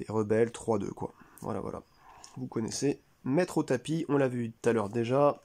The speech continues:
Chewbacca, le bon Chewie, le bon Chick Tabac, quoi. Cinq, qui coûte cinq. Ça coûte un peu cheros, mais c'est une sentinelle qui se redresse dès qu'on l'attaque. C'est une trois six, bon. Ah, j'aime beaucoup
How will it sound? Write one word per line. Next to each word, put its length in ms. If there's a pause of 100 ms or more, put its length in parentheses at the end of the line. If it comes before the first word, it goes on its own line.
(760)
Chewbacca, 960
le 140
bon 180
Chewie, 360
le 80
bon 200
Chick 420
Tabac, 300
quoi. 300
Cinq, 680 (180)
qui 120
coûte 200
cinq. 300
Ça 100
coûte 200
un 60
peu 120
cheros, 360
mais 80
c'est 120
une 60
sentinelle 440
qui 140
se 80
redresse 260
dès 100
qu'on 100
l'attaque. 400
C'est 80
une 80
trois 220
six, 260
bon. 180 (880)
Ah, 360
j'aime 340
beaucoup 1120